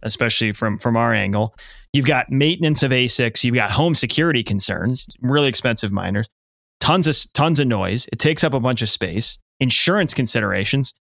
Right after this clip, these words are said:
What if your house catches on fire because you got this mining setup? Technical complexities. You add all that stuff together, hat tip, kudos to those folks that are doing that.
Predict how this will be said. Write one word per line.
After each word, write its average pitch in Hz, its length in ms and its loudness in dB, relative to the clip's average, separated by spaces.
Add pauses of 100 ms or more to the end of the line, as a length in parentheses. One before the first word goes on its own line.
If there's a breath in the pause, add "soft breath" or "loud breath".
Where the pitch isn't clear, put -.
(100)
What 165 80 2
if 143 60 -2
your 139 100 2
house 147 260 2
catches 135 320 0
on 123 160 0
fire 123 400 0
because 117 340 0
you 120 100 2
got 123 280 2 (240)
this 113 160 0
mining 127 340 2
setup? 110 400 0 (680 loud breath)
Technical 165 520 0
complexities. 120 920 -2 (240)
You 202 160 2
add 226 160 2
all 214 100 2
that 202 180 2
stuff 180 200 2
together, 147 420 0 (280)
hat - 340 0
tip, 117 260 -2 (300)
kudos 185 400 2
to 165 80 2
those 147 240 2
folks 143 260 0
that 135 100 0
are 123 80 0
doing 127 280 0
that. 101 240 -2